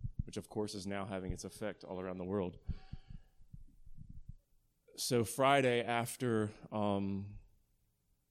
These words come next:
the revival ended on Thursday, which was the college day of prayer, Robin and I were in the car line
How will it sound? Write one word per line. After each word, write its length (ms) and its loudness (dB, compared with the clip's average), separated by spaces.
the 100 -2
revival 400 4
ended 240 2
on 140 2
Thursday, 460 2
which 180 -2
was 80 -4
the 60 -6
college 340 2
day 80 2
of 180 -2
prayer, 300 2
Robin 300 6
and 120 2
I 120 4
were 340 2
in 100 0
the 60 4
car 280 0
line 400 -2